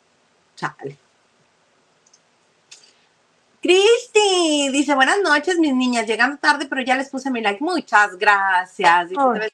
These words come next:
Speaker 1: preciosa, Isita". Muchas gracias. Mira, ahí tengo un corazoncito.
Speaker 2: <laughs> Salió bonito.
Speaker 1: Otro corazón. Otro corazón. Ahí está.
Speaker 2: Ah. Y Justin Chávez dice,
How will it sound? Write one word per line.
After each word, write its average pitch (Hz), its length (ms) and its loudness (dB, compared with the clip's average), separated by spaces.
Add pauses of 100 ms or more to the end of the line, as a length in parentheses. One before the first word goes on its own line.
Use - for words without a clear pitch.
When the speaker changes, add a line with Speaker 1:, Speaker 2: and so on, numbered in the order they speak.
Speaker 1:
preciosa, 277 380 -6
Isita". 262 400 -10 (360)
Muchas 359 460 -6
gracias. 359 500 -8
Mira, 226 280 -4
ahí 220 100 -10
tengo 262 160 -4
un 240 60 -10
corazoncito. 202 580 -10 (420)
Speaker 2:
<laughs> 269 460 6
Salió 226 200 4
bonito. 208 400 -2 (540)
Speaker 1:
Otro 294 280 0
corazón. 277 380 -4 (1700)
Otro 156 560 -10
corazón. 208 300 -14 (1300)
Ahí - 100 -12
está. - 180 -20 (180)
Speaker 2:
Ah. 233 460 4 (3500)
Y 294 240 4
Justin 302 340 2
Chávez 277 380 4
dice, 254 320 0